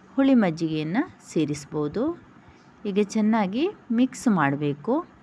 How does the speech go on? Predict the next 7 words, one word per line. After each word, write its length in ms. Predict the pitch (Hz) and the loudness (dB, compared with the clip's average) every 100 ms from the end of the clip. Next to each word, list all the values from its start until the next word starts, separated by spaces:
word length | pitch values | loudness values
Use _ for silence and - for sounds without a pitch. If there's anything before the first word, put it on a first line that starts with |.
| - - - - | -20 -20 -20 -2
ಮಿಕ್ಸ್ 280 | 277 285 - | -2 -2 0
ಮಾಡಿದ 340 | 330 247 208 214 | 2 4 2 0
ಬಳಿಕ 440 | 196 156 139 143 190 330 359 - - - - - - - - - - - | 0 0 -2 0 2 2 -2 -14 -20 -20 -20 -20 -20 -20 -20 -20 -14 -8
ತುಂಬ 280 | 185 247 294 | 2 4 6
ಹುಳಿ 360 | 247 240 240 240 | 4 4 4 2
ಇದೆ 160 | 240 | 4
ಅಂತ 200 | 247 240 | 4 4